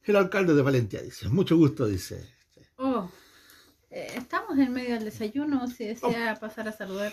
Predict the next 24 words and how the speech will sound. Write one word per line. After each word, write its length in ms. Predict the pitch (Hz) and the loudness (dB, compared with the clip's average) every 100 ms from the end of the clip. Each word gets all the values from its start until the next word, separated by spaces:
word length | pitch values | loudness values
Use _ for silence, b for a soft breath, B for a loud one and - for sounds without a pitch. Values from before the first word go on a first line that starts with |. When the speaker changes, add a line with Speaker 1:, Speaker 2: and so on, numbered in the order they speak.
| - - | -10 -16
Speaker 2:
señor. 260 | 202 208 - 165 | -14 -12 0 4
Speaker 1:
"Desayuno, 640 | 143 151 151 127 98 - - - - | 6 6 4 2 0 -6 -18 -18 -8
mi 280 | 156 170 | -2 2
alimento 400 | 160 156 165 165 | 2 2 0 0
favorito 320 | - 156 151 147 | 4 6 8 6
de 40 | |
todo 200 | 147 139 | 6 4
el 60 | 135 | 6
día", 160 | 127 | 4
dice, 200 | 104 98 | 2 -2
"¿sabe 220 | 95 196 190 | -2 0 2
lo 60 | |
importante 640 | 156 127 - - 202 185 170 | 0 -4 -8 -6 -4 -2 -4
que 60 | |
es 140 | 156 - | -4 0
de 80 | 156 | 2
un 80 | 156 | 2
desayuno 760 | 147 143 170 170 160 135 123 | 2 4 4 4 4 2 -2
variado 640 | 113 113 127 151 156 143 135 | -4 0 0 2 2 2 2
y 80 | |
completo 360 | 120 120 143 143 | 0 -2 0 0
en 40 | |
la 60 | 131 | 0
mañana?". 420 | 127 165 160 151 | 2 2 0 -2